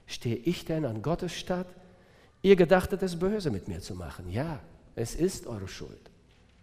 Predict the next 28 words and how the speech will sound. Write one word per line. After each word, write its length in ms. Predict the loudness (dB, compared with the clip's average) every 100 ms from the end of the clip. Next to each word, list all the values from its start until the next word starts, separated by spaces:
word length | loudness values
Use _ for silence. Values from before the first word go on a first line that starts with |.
| -18 -2
Aber 220 | 6 8
Gott 260 | 8 4 2
gedacht 340 | 6 6 8
es 180 | 6 4
gut 260 | 0 0 4
zu 140 | 8
machen, 280 | 10 10 8
um 120 | 4
zu 120 | 4
tun, 280 | 4 6 6
was 180 | 6 4
jetzt 280 | 2 2 0
am 160 | 0
Tage 340 | 4 4 6 4
ist, 240 | 4 0 -8 -10 0
nämlich 540 | 8 10 10 8 4 -4 -2
am 160 | 4 6
Leben 340 | 6 4 0
zu 120 | 0 2
erhalten 420 | 4 4 4 2
ein 140 | 0
großes 400 | 2 2 2 -2
Volk. 400 | 2 4 4 2 -10 -16 -20 -20 -18
So 180 | -2 -2
fürchtet 640 | 8 8 8 4 -4 -4 0
euch 360 | 0 -2 -10 -16 -20 -10
nun 240 | -6 -2 -2
nicht. 420 | -2 -4 -14